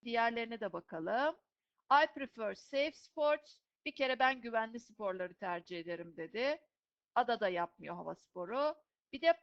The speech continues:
paragliding is my favorite dedi. Hmm. Paragliding de hava sporudur. Ve paragliding olduğu için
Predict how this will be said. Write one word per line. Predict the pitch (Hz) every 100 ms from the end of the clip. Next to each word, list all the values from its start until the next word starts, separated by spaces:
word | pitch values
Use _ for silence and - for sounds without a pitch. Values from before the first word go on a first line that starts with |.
| -
paragliding | 311 285 233 202 185 185 190 277 285
is | 254 254
my | 269 285
favorite | 277 240 196 175 -
dedi. | 165 165 165
Hmm. | 208 254 202 165 _ _ _ _
Paragliding | 320 359 349 269 226 214 202 208 190 -
de | 180 165 _ _ _
hava | - 185 180
sporudur. | - - 185 170 160 156 - - _ _ -
Ve | 240
paragliding | 269 247 208 202 190 196 233
olduğu | 233 175
için | 160 - 285